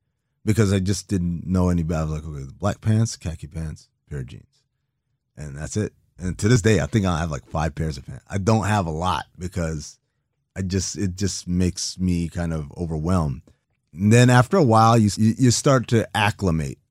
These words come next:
And I think that helped. By the, by the end of my senior in high school, I, I thought I was pretty comfortable, uh, being in New York. And then a blizzard hit,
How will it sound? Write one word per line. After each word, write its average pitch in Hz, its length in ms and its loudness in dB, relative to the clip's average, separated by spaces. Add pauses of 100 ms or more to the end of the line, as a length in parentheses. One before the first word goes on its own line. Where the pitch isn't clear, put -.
(420)
And 85 580 -6
I 87 60 -6
think 92 360 -2
that 107 280 0
helped. 95 440 -2
By 139 120 2
the, 113 140 2 (220)
by 117 100 -2
the - 200 -2
end 165 160 2
of 156 60 2
my 139 160 4
senior 117 420 2
in 104 60 2
high 95 160 2
school, 87 200 -6
I, - 300 -8
I 90 40 -6
thought 92 240 -2
I 85 40 2
was 78 220 -4
pretty 87 220 -4
comfortable, 69 600 -6 (800)
uh, 73 320 -2 (320)
being 87 220 -2
in 76 140 -6
New 76 60 -6
York. 76 380 -6
And 80 120 -8
then 80 320 -4 (220)
a 80 80 -12
blizzard 82 460 -2
hit, 87 220 -6